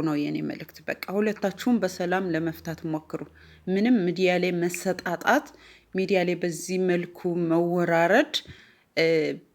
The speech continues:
በጣም ለእናንተ አስፈላጊ ነው ብዬ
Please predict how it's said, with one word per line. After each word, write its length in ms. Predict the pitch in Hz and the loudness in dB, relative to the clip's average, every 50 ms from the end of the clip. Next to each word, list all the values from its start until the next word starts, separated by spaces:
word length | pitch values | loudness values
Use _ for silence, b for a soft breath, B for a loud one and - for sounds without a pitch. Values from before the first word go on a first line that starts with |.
| _ - - | _ -6 -2
በጣም 1040 | 190 185 185 - - 175 175 180 196 208 220 247 277 311 330 349 359 370 392 403 403 359 | -2 -2 0 2 4 6 6 6 6 6 6 6 6 6 8 8 8 6 6 4 6 6
ለእናንተ 440 | 254 233 214 208 196 202 196 196 262 247 - - | 6 6 6 2 0 0 0 0 -2 -2 -2 -2
አስፈላጊ 600 | 185 196 - - - - 208 190 185 180 175 175 - 170 | -8 -8 -8 -10 -2 -2 -2 0 2 0 0 0 0 -2
ነው 140 | 170 160 156 | 0 0 0
ብዬ 200 | 156 170 180 202 | -2 -2 0 0